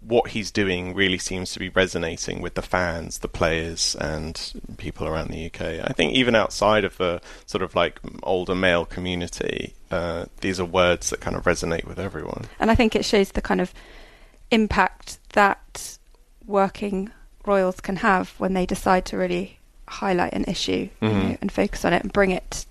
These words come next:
Speaker 2: to, to people's attention.
Speaker 1: Especially one that I think that they personally connect with. Um, and that's why it's so important for them. I, I think that's why when we look at the kind of gamut of philanthropic interests that all of the younger royal member,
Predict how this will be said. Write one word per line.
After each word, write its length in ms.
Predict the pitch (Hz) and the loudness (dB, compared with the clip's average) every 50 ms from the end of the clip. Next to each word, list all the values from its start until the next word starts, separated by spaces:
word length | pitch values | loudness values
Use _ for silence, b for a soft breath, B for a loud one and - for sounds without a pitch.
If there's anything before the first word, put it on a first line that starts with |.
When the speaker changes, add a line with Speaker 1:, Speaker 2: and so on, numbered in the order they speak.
| - - | -12 -6
Speaker 2:
to, 240 | - - 240 220 - - - - - - - - - - - - - | -2 0 0 0 -2 -4 -10 -18 -20 -20 -20 -20 -20 -20 -20 -16 -12
to 140 | - - - - | -10 -10 -8 -4
people's 400 | - 196 196 - - - 196 - | -2 -2 -2 -2 -2 -6 -6 -6
attention. 500 | - - 196 214 - - - - 185 - - - | -4 -4 -2 -4 -4 -4 -8 -8 -8 -6 -4 -2
Speaker 1:
Especially 460 | 143 - - 165 160 - - 147 139 | 0 4 6 6 6 6 6 2 2
one 380 | 120 113 120 120 113 113 110 | 4 6 6 6 6 6 4
that 120 | 107 107 98 | 2 2 2
I 120 | 101 101 | 0 0
think 320 | 101 - 107 101 95 - - | 0 0 -2 -2 -2 -4 -4
that 180 | - - - | -6 -4 -2
they 180 | - 101 95 98 | 0 0 0 0
personally 840 | - - - 98 90 87 - - - 85 85 87 87 87 87 95 - - | 0 0 0 2 2 2 0 -4 -4 -4 -4 -4 -4 -6 -8 -10 -12 -10
connect 460 | - - 90 90 - - - - - | -6 -2 0 0 0 -2 -4 -8 -4
with. 460 | - - 95 98 - - - - - - B B B B B B B B _ - | -2 0 0 0 0 -2 -4 -8 -20 -20 B B B B B B B B _ -4
Um, 400 | 92 90 87 87 87 87 85 - | 0 2 2 2 2 0 0 -2
and 140 | - 92 92 | 0 2 2
that's 260 | 98 98 - - - | 2 2 0 -2 -6
why 360 | - 90 92 90 90 87 85 85 | -2 2 4 4 6 4 4 2
it's 180 | 87 - - | 0 -2 -4
so 200 | - - 92 87 | -2 0 0 0
important 720 | 85 85 - - - 87 87 87 - - - 64 65 67 - _ | 0 -2 -6 -6 -6 -6 -6 -6 -6 -8 -8 -8 -8 -12 -16 _
for 200 | - - - 87 | -16 -12 -8 -4
them. 260 | 82 85 82 85 82 - - | -2 -2 -2 -2 -4 -4 -2
I, 140 | 69 - - - | -2 -2 0 0
I 120 | - 98 | -2 0
think 180 | - 123 113 104 | 2 2 2 2
that's 180 | - - - | 0 -2 0
why 220 | - 101 98 92 90 | 4 6 6 6 6
when 160 | 85 92 90 | 4 2 -2
we 120 | 92 90 | -2 -2
look 200 | 92 92 92 - | -2 -2 -2 -4
at 100 | - - | -6 -10
the 60 | - | -8
kind 200 | - - - 90 | -6 -4 -4 -4
of 100 | 85 - | -4 0
gamut 640 | - 98 92 90 90 87 82 - - _ - - - - B B B B B B B B - | 0 2 2 2 2 0 -2 -4 -6 _ -14 -16 -16 -16 B B B B B B B B -12
of 80 | - - | -12 -4
philanthropic 760 | - - 92 90 87 90 87 - - 95 - - 90 - - | 0 2 4 4 4 2 0 0 -2 -2 0 -2 -2 -2 -2
interests 520 | 95 98 90 - - 87 85 85 - - | -2 -2 -2 -2 -2 -2 -2 -4 -6 -6
that 140 | - - - | -4 -4 -2
all 280 | - - 92 90 90 | -2 0 0 0 0
of 100 | 87 - - | -2 -4 -4
the 80 | 87 | -4
younger 320 | 87 90 92 92 90 87 85 | -2 -2 -2 -2 -2 -4 -6
royal 280 | 82 87 82 82 82 | -4 -2 0 0 0
member, 300 | 80 80 82 82 80 - | 0 0 -2 -2 -4 -6